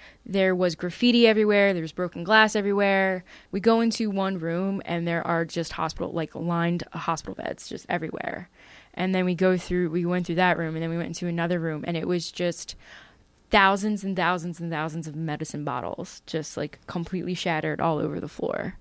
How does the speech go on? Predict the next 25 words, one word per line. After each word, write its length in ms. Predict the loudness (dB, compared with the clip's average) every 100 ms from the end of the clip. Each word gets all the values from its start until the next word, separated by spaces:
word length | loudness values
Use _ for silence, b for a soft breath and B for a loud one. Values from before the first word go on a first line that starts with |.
| _
Like, 200 | -4 -2
it 40 | 0
was 120 | 2
like 120 | 0
someone 440 | 0 0 2 0 -2
took 420 | 0 2 0 -6 B B B
the 440 | 0 0 0 -4 -8 -14 -20 -8
case, 400 | 0 2 2 0
like, 160 | -6 -6
the 80 | -4
shelving 360 | -2 -2 0
unit, 240 | 0 0 -2
and 80 |
just 200 | -6 -6 -12 _ -12
threw 180 | -6 -4
it 160 | -4 -10
on 80 | -14
the 60 | -8
ground. 380 | -6 -4 -6 -8
And 120 | -8
so 220 | -4 -4
these 220 | -4 -6 -4
old, 360 | -2 0 -2
from, 160 | -4 -4
like, 140 | -4